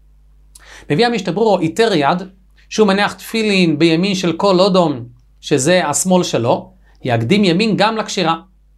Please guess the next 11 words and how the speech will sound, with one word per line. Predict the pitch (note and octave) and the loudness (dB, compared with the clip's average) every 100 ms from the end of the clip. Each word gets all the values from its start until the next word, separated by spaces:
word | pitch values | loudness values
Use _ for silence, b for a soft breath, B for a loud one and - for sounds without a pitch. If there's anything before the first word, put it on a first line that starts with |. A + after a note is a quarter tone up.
| _ - | _ -4
משמע | E3+ F3 | -2 0
כמה | F#3 F3+ | 0 2
משתברורו, | E3 - B2 D3 E3+ A3 A3 B B | 2 0 0 2 4 4 0 B B
שהוא | B D#3 | B -2
צריך | D3 F3 F#3 | 2 0 2
להקדים | E3+ C#3 B2+ F#3+ G3 C#3 B2+ | 0 0 -2 0 2 0 -2
את | B2 | -2
הימין | C3 C#3+ F3+ | 0 2 0
כל | D#3+ G#3+ G3 | 2 2 2
אודום | F#3+ F#3 | 2 2
ללבישה, | D#3+ C#3+ B2+ B2+ | 2 0 0 0